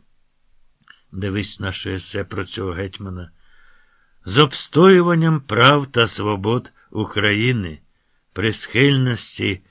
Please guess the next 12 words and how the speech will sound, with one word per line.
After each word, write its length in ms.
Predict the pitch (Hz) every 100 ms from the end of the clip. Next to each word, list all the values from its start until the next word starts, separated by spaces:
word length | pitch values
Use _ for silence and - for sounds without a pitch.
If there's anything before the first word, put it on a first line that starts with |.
| _ _
до 240 | 87 92
авторитарного 1120 | 147 147 135 113 110 98 107 113 107 107 101
правління. 880 | 95 92 92 87 85 82 73 69 - _ _ _ _ _ _
Все 320 | - - 160
це 360 | 170 - 143 139 _ _ _ _ _ _ _ _ _ _
з 140 | 120
російською 960 | 160 165 - 107 113 - - 113 110 104 _ _ _ _
орієнтацією. 1120 | 104 101 98 95 92 - 78 - - - - - - _ _ _ _ _ _ _ _ _ - -
З 160 | 113 110
новим 340 | 139 139 139
гетьманом 640 | 120 131 131 104 101 95 85 - - - _ -
Скоропадським 1120 | - - 123 127 - 127 135 - - 90 85